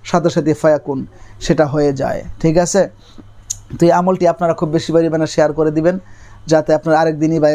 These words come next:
বোনেরা দেখে তারাও যাতে উপকৃত হতে পারে। এবং আপনাদের দোয়া ও ভালোবাসায় আজ আমি এই পর্যন্ত আসতে পেরেছি। আপনাদের কাছে আমার বিশেষভাবে আরেকটি অনুরোধ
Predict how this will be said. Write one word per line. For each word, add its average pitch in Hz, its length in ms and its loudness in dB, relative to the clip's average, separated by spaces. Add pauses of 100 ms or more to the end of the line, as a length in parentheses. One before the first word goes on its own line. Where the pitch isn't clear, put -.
বোনেরা 151 300 0
দেখে 151 220 -2
তারাও 151 200 2 (100)
যাতে 151 220 -2
উপকৃত 147 300 -2 (100)
হতে 147 240 0
পারে। 160 160 4 (640)
এবং 175 120 2 (120)
আপনাদের 185 340 0 (140)
দোয়া 180 240 4
ও - 20 0 (140)
ভালোবাসায় 170 520 0 (200)
আজ 156 160 0
আমি 160 160 0
এই 160 100 -4
পর্যন্ত 156 320 0 (140)
আসতে 156 220 -8
পেরেছি। 165 280 0 (460)
আপনাদের 160 300 -2
কাছে 160 220 0
আমার 151 120 0 (100)
বিশেষভাবে 156 480 0
আরেকটি 151 180 -4 (100)
অনুরোধ 156 260 0